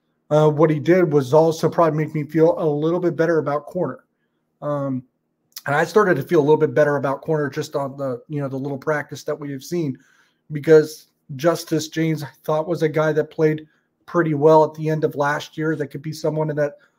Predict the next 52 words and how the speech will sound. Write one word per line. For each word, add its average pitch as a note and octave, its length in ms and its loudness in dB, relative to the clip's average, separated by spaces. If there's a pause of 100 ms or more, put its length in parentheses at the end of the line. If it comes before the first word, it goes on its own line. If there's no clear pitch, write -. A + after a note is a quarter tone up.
(140)
the, D3+ 140 6
the, D3+ 300 -2 (220)
the D#3 100 2
twos E3 440 -2
at E3+ 160 2
corner E3 520 -4
to D3 140 -8
give D3+ 260 -2
you, D3+ 340 -4 (480)
um, C3 480 -2 (420)
some E3 320 2
relief C#3+ 400 -4
there D#3+ 420 2
when D3 140 -6
you C#3+ 120 -8
do D3 160 -4
have D3 180 -2
to - 80 -14
take D#3 240 -8
Jacob D#3+ 320 -6
Parrish D#3 320 -2
off D#3 180 -4
the D3+ 80 -12
field, D#3+ 340 -2 (360)
or D#3 120 2
when D3 160 0
you C#3+ 100 -4
do D3 200 -4
have D3+ 200 2
to C#3+ 80 -16
take E3 260 -4
Keenan D#3 280 -4
Garber D3+ 380 0
off D3+ 180 -2
the D3+ 100 -6
field. D#3+ 340 0 (340)
Klanderman D#3 360 4
raved D3+ 260 0
about C#3+ 220 0
Keenan C#3 280 -4
Garber. D3+ 360 2
Sounds C#3+ 340 -4
like C#3 160 -4
he's C3+ 180 -10
really D3 340 -2
had C#3+ 120 -4
one D3 140 -6
of C3+ 60 -8
his B2+ 120 -10
best D3+ 300 -4
off D3+ 180 -4
seasons, F#3 480 -6